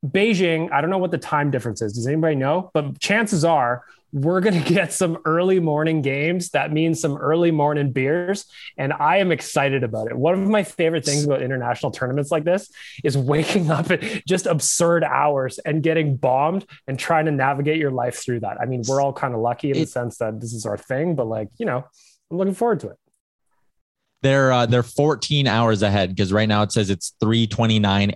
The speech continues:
Speaker 2: A M there and it's one twenty-nine here. So, th-, I mean, that actually might not be the worst thing in the world because
Speaker 1: That's
Speaker 2: if
Speaker 1: not
Speaker 2: they
Speaker 1: too
Speaker 2: get,
Speaker 1: bad, actually.
Speaker 2: if the Canada games start at eight P M in Beijing or even seven P M, that's nine or ten A M here. So we might be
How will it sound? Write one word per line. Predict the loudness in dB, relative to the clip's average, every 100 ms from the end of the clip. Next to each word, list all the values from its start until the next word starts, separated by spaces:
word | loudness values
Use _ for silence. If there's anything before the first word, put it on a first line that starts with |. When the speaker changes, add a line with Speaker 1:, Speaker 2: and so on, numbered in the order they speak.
| 0
Speaker 2:
A | 2 2
M | 2
there | 2 2
and | 0
it's | 0
one | 0 2
twenty-nine | 0 0 2 2 0
here. | 0 0
So, | 0 0 -4 _ -6
th-, | -4 0
I | 2 4
mean, | 4
that | 4
actually | 2 2 2
might | 4 4 2
not | 2
be | 2
the | 2
worst | 2 2 2
thing | 2
in | 4
the |
world | 4 4 2
because | 2 2
Speaker 1:
That's | 2
Speaker 2:
if |
Speaker 1:
not | 2
Speaker 2:
they | 4
Speaker 1:
too |
Speaker 2:
get, | 4
Speaker 1:
bad, | 4 2
actually. | -2 -4 0
Speaker 2:
if | 2
the | 0
Canada | 0 2 2 2
games | 2 2 2
start | 0 2 2 2
at | 0 0
eight | -2 -2 -2
P | 0 2
M | 4
in | 2
Beijing | 2 2 2 2
or | 2
even | 2 0
seven | 2 2 2
P | 2 2
M, | 2 0
that's | -2 -2 0
nine | 2 4 2
or |
ten | 2 2
A | 2 2
M | 2
here. | 2 0
So | 0
we | 2 2
might | 2 2
be | 2 2 0